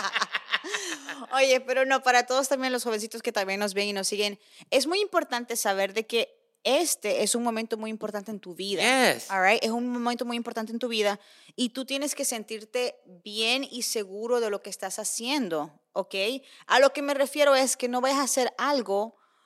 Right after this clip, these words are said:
Speaker 1: por peer pressure.
Speaker 2: Yes.
Speaker 1: You know what
Speaker 2: Oh,
Speaker 1: I'm
Speaker 2: yes,
Speaker 1: saying?
Speaker 2: muy importante.
Speaker 1: Peer pressure. A veces yo siento que las niñas y los niños lo hacen porque, "Oh, mi amiga, mi amigo lo está haciendo, entonces tengo que hacer tal cosa."
Speaker 2: No.
Speaker 1: No, don't do it for peer pressure.
Speaker 2: O porque quieren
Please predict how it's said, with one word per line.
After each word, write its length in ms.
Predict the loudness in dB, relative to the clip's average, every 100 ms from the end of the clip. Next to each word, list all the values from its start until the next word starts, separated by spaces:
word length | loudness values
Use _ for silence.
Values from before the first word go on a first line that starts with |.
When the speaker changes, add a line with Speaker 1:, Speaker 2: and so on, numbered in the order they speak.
| _ _ 2
Speaker 1:
por 640 | 6 6 8 6 4 -4
peer 260 | 0 0 0
pressure. 440 | -4 -4 -8 -12
Speaker 2:
Yes. 440 | -2 0 0 -4 -6
Speaker 1:
You 100 | 2
know 80 | 4
what 80 |
Speaker 2:
Oh, 40 | 4
Speaker 1:
I'm 40 |
Speaker 2:
yes, 100 | 2
Speaker 1:
saying? 260 | 2 2 2
Speaker 2:
muy 80 | -4
importante. 500 | -10 -10 -10 -10 -6
Speaker 1:
Peer 240 | 0 0
pressure. 400 | 4 2 2 -2
A 120 | 2 2
veces 280 | 2 -2
yo 80 | -4
siento 240 | -4 -6 -4
que 140 | 0
las 220 | 0 0
niñas 340 | -2 0 0 0
y 60 |
los 140 | -2 -2
niños 260 | -4 0
lo 100 | 4
hacen 240 | 4 4 -2
porque, 300 | -4 -4 0
"Oh, 420 | 6 8 8 4
mi 200 | -6 0
amiga, 380 | 0 0 -2 -2
mi 100 | -2
amigo 240 | -4 0 0
lo 60 |
está 140 | 0 -2
haciendo, 400 | -6 -8 -4 -2
entonces 180 | -2 -4
tengo 140 | -6
que 80 | -6
hacer 220 | -6 -4
tal 180 | -6 -4
cosa." 300 | -4 -4 -2
Speaker 2:
No. 80 | 2
Speaker 1:
No, 260 | 2 2 -6 -20 _
don't 200 | 0 2
do 80 | 4
it 80 | 4
for 160 | 4
peer 160 | -2 -6
pressure. 360 | -4 -6 -6 -2
Speaker 2:
O 140 | 0
porque 260 | 2 2 2
quieren 480 | 0 -2 -2 -8